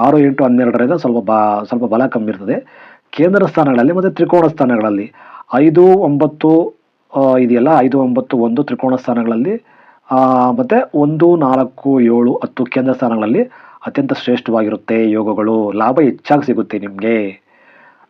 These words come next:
ನೋಡ್ಕೊಳ್ಳಿ, ಹತ್ತನೇ ಮನೆಯಲ್ಲಿ ಏನಾದ್ರೂ ಚಂದ್ರ, ಕುಜ ಚಂದ್ರ ಯೋಗ ಬಂದ್ರೆ ನೀವು ಭೂಮಿಯಿಂದಲೇ ಶ್ರೀಮಂತರಾಗ್ಬಿಡ್ತೀರಾ. ರಿಯಲ್ ಎಸ್ಟೇಟ್ ಬಿಸಿನೆಸ್ ಮಾಡೋದು,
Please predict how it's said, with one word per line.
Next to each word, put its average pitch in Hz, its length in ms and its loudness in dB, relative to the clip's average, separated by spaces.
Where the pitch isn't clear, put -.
ನೋಡ್ಕೊಳ್ಳಿ, 117 300 -2
ಹತ್ತನೇ 143 300 -4
ಮನೆಯಲ್ಲಿ 147 320 2
ಏನಾದ್ರೂ 143 440 0
ಚಂದ್ರ, 139 220 0
ಕುಜ 139 200 0
ಚಂದ್ರ 143 280 0
ಯೋಗ 127 200 2
ಬಂದ್ರೆ 120 560 0
ನೀವು 117 140 -2
ಭೂಮಿಯಿಂದಲೇ 151 500 0
ಶ್ರೀಮಂತರಾಗ್ಬಿಡ್ತೀರಾ. 117 1080 -2
ರಿಯಲ್ 127 140 0
ಎಸ್ಟೇಟ್ 120 240 -4
ಬಿಸಿನೆಸ್ 110 320 -4
ಮಾಡೋದು, 110 680 -2